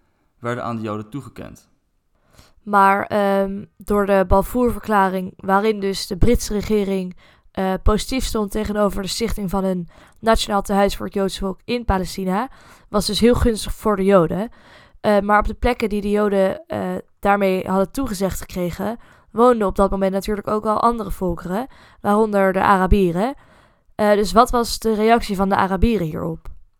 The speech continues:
Speaker 1: Klopt. En ze reageerden zowel op het uiteenvallen van het Ottomaanse Rijk, het ontstaan van het Britse mandaat, het toenemende zionisme en de Joodse immigratie door het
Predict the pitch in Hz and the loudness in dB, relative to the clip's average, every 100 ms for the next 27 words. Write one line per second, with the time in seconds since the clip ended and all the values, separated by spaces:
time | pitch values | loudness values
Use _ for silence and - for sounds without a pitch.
0 | _ - 151 127 - - - 123 131 131 | _ -10 -8 -8 -14 -20 -12 -8 -6 -6
1 | 131 131 135 131 _ _ _ _ _ _ | -4 -4 -6 -10 _ _ _ _ _ _
2 | 123 135 143 143 139 170 196 196 196 - | -14 -8 -4 -4 -4 -8 -8 -8 -12 -12
3 | 131 127 156 160 127 110 - 123 - 147 | -8 -4 -2 -4 -6 -10 -10 -8 -8 -8
4 | 151 139 123 120 110 117 110 107 104 95 | -8 -8 -8 -8 -10 -10 -8 -10 -10 -12
5 | 95 165 175 - 110 - 127 135 131 127 | -12 -14 -18 -20 -18 -12 -10 -4 -4 -4
6 | 110 104 113 - 107 101 98 123 170 _ | -10 -10 -12 -10 -8 -6 -4 -6 -8 _
7 | _ _ _ _ _ _ _ - 117 190 | _ _ _ _ _ _ _ -16 -10 -6
8 | 175 156 139 127 127 127 175 170 135 123 | -4 -2 -4 -4 -4 -2 -4 -8 -8 -6
9 | 131 143 139 123 120 147 143 156 123 123 | -4 -6 -6 -8 -8 -10 -10 -10 -8 -8
10 | 120 | -10